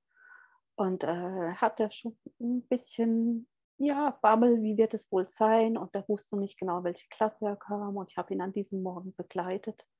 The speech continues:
äh, in die nächsthöhere Klasse, habe ihn da quasi, äh, äh,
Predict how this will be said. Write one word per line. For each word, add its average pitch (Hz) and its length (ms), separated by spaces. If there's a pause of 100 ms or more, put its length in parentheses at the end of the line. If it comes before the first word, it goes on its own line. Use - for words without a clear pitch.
(560)
äh, 208 60 (380)
in 190 120
die 185 140
nächsthöhere 185 560
Klasse, 208 460
habe 202 200
ihn - 100
da 180 240 (200)
quasi, 185 500
äh, 185 200 (1120)
äh, 175 240